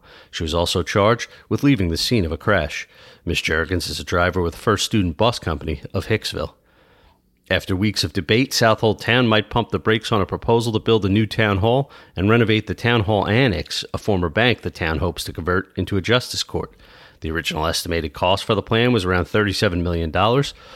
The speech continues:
although more recent discussions about potentially narrowing the project's scope brought estimated costs down to thirty-two point five million dollars.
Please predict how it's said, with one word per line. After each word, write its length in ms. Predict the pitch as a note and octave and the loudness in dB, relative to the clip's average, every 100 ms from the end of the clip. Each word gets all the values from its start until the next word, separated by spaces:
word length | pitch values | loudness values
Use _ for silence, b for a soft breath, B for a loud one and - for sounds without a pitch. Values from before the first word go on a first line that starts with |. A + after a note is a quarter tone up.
| B B | B B
although 220 | F2+ F#2+ | 0 2
more 220 | F2+ F2 | 2 2
recent 320 | G2 C3+ A2+ | 2 2 0
discussions 500 | F#2 - F#2 D#2+ F2+ | -2 -2 0 0 -2
about 220 | D#2 E2+ - | -2 -2 -2
potentially 420 | - G#2 - E2+ | -2 -2 0 0
narrowing 440 | F#2 G2+ G2 F2+ | 2 4 4 2
the 60 | D#2+ | 0
project's 460 | G2+ F#2 E2 - | 0 0 0 -4
scope 400 | - A#2 C3+ - | -2 2 0 0
brought 220 | - F2 F#2+ | 0 2 2
estimated 420 | - F2+ E2 D#2 | 0 -2 -4 -4
costs 320 | - G#2+ - | 0 0 2
down 200 | A#2 A2+ | 0 0
to 100 | - | -2
thirty-two 560 | - B2+ G2+ - C#3 A#2+ | 0 0 0 -2 -2 0
point 240 | F2+ E2 | -2 -2
five 320 | - C#3 B2 | 2 2 2
million 260 | E2+ D#2 D2+ | -2 -4 -4
dollars. 440 | E2+ - - - | -6 -6 -8 -8